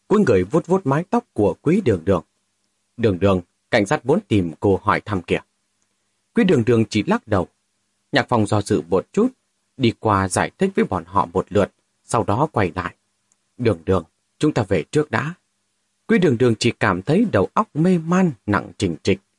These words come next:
mặc cho Nhạc Phong dắt đi. Mãi cho đến khi vào trong cổ thành, xung quanh không còn ai, cô mới tỉnh táo trở lại, dừng bước hỏi Nhạc Phong. "Cảnh sát không hỏi thăm sao?" Nhạc Phong nhìn cô một cái.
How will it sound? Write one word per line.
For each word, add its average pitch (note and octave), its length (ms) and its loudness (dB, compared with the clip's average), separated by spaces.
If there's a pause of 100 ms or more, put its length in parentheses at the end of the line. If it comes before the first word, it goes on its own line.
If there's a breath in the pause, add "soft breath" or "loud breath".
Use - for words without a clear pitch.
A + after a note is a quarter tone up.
(280)
mặc C3 200 0
cho G#3+ 80 2
Nhạc C3 280 2
Phong F#3 180 0
dắt A#3+ 200 -2
đi. F3+ 220 2 (520)
Mãi A#2 300 2
cho B2 120 0
đến A#2+ 220 -2
khi B2 180 0 (220)
vào A2 300 0
trong G3 180 0
cổ F#2 200 0
thành, G2 240 -4 (360)
xung B2+ 200 -2
quanh G#2+ 280 -2
không G2 240 -2
còn F2+ 280 -4
ai, C3 220 -4 (340)
cô C#3 100 2
mới E3+ 240 2
tỉnh F2 220 -2
táo D3 340 -4
trở F2+ 180 -2
lại, F2 220 -2 (360)
dừng C3 240 0
bước A#3 200 0
hỏi F2 180 -2
Nhạc F2 280 -6
Phong. E3 160 0 (720)
"Cảnh F#2 160 0
sát A#2+ 200 -2 (260)
không A2+ 200 0
hỏi F2 200 -2
thăm A2 240 -8
sao?" C3+ 240 -8 (760)
Nhạc C3+ 160 2
Phong G#3 200 2
nhìn G#2+ 200 2
cô G#3 120 0
một A2 280 0
cái. D3 280 -2